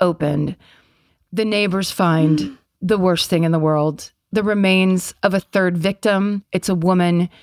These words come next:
Speaker 1: She's been cut in half.
Speaker 2: <gasps>
Speaker 1: Her upper body's been bound with clothesline. Whether it's from shock or damage done to the body, no one can identify her.
Speaker 2: Ugh.
Speaker 1: So the police finally get there.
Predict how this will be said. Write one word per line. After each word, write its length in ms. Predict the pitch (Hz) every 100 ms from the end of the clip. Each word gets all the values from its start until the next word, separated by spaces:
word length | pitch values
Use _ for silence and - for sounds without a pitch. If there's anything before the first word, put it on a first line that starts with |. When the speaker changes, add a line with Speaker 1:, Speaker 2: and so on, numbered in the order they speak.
| _ -
Speaker 1:
She's 280 | - 220
been 160 | 180 175
cut 280 | - - 208
in 140 | 208
half. 400 | 170 175 160 - 381 494 494
Speaker 2:
<gasps> 300 | - - _ 202
Speaker 1:
Her 120 | 196
upper 220 | 185 196
body's 360 | 185 180 185 175
been 180 | 180
bound 320 | 170 165 175 170
with 160 | 170
clothesline. 800 | - 208 208 185 196 185 185 190 - _ _ _ _
Whether 300 | 202 196 185
it's 140 | 180
from 140 | - 175
shock 500 | - 208 190 190 -
or 60 | 202
damage 460 | 165 170 175 156
done 180 | - 165
to 80 | 170
the 80 | 160
body, 600 | 151 175 175 180 170 170 _ _ _
no 220 | 180 208
one 160 | 208 202
can 140 | 190 170
identify 580 | 160 160 151 - 143 143
her. 360 | 139 127 127 - -
Speaker 2:
Ugh. 240 | 196 175 - - _ _
Speaker 1:
So 480 | 180 - 170 160 - -
the 140 | 185
police 400 | 214 226 240 254 -
finally 340 | 180 170 160
get 220 | 156 151
there. 420 | 160 147 147 175